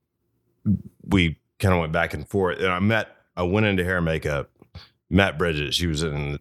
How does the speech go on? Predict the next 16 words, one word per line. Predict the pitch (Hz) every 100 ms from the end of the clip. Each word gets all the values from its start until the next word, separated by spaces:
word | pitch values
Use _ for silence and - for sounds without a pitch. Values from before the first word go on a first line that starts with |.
| _ -
in | 87
the | 78
chair, | - 76 69 71
and | 69
we | 76
introduced. | 76 73 71 73 - - - _ _ - - _ _ _ _ _ _ -
And | 95 90
then | 87 85 82 82 82 _ _
she | - - 127 113 98 101 - _ _ _ _ - - - - _ _ _ _ _ _ _ _
finished | - 110 92
up | 107 98
and | 85 85
left, | 101 101 80 - - - _ -
and | 87 87
we | 95
were | 90 85